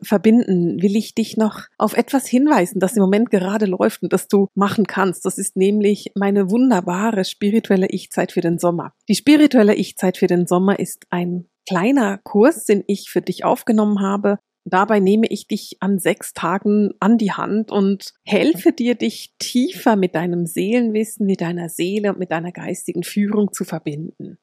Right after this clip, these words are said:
Die spirituelle Ich-Zeit für den Sommer habe ich bewusst so gestaltet, dass du die machen kannst, wenn du zum Beispiel in Urlaub fährst. Also wenn du sagst, „Hey, ich bin eine Woche weg“, dann kannst du mich mitnehmen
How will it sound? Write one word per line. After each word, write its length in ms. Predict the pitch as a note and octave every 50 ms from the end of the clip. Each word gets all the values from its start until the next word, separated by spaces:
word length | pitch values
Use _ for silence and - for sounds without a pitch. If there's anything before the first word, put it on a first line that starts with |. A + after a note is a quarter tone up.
| _ _ -
Die 80 | G3+ F#3
spirituelle 540 | - - A3+ B3 B3+ B3+ - A#3 G3+ G3+
Ich-Zeit 440 | - - F#3 - - - G3 G3 -
für 100 | - F#3
den 120 | - F3 E3+
Sommer 280 | - F3+ F#3+ G3 F3+
habe 180 | F3+ F3 - - -
ich 180 | G3 - - -
bewusst 460 | G3 F3 F#3+ B3+ D4+ - - - -
so 160 | A#3+ B3+ C4
gestaltet, 580 | C4+ B3 - - F#3+ F#3+ G3+ G#3 - G#3 - -
dass 160 | - - -
du 220 | - F#3+ F#3+ F#3+ - -
die 140 | - A3 G3
machen 400 | F#3+ - - G3 - - C4+ B3
kannst, 340 | - - G#3+ A3+ G#3+ - -
wenn 140 | F#3+ F#3+ G3
du 120 | A#3 G#3+
zum 200 | - - F#3 E3+
Beispiel 460 | - D3 D#3+ - C#4 - - E4+ D4
in 120 | - B3 B3
Urlaub 400 | A3+ A#3 A3+ A3+ A3+ A3+ - -
fährst. 300 | - G3+ G#3 G#3 - G3+
Also 160 | F3 - F3
wenn 100 | F3+ F3+
du 80 | F3+
sagst, 300 | F3 - F3+ F3+ F#3+ -
„Hey, 120 | A#3+ A3+ A3
ich 120 | G3 -
bin 160 | - G3+ F#3
eine 80 | F#3+ F#3
Woche 240 | F#3+ - - E3+ E3
weg“, 240 | A#3 C#4 - - -
dann 180 | F3+ F#3 F3+
kannst 320 | - F3+ E3+ F#3+ - - G3
du 60 | E3+
mich 200 | F#3 F3+ - -
mitnehmen 600 | A#3+ B3+ A3+ - A3 G#3 G#3+ A3 G#3+ A3 A3